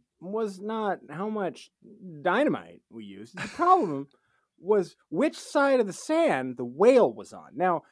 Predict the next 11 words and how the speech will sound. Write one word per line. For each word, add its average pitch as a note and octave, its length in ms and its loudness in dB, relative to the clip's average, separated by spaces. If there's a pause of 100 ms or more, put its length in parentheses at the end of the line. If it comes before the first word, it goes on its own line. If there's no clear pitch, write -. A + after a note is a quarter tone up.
(180)
if F3+ 300 0 (140)
the D#3+ 100 -2
whale G#3+ 380 2
could A3+ 180 0
have E3 140 0
been D#3 140 0 (120)
under D#4 240 6
the D3 100 -2
sand, G#2+ 520 -10 (440)
no G3+ 200 2
problem. A3+ 400 0